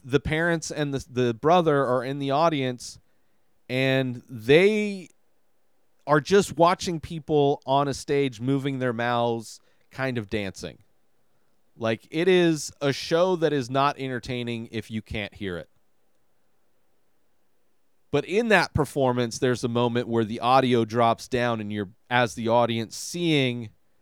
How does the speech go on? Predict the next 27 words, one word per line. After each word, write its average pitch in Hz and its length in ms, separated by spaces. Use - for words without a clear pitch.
experiencing 139 1160
that 104 480
performance, 120 720
that, 104 320
that 101 220
concert 120 580
from 151 340
the 147 80
perspective 120 640
of 107 140
the 95 80
dad, 92 600
and 117 220
the 117 60
dad 123 520
looking 117 400
around 113 600
to 127 100
the 110 220
other 120 340
audience 143 480
members, 214 720
people 165 380
in 156 180
the, 156 280
the, 147 400
the, 135 260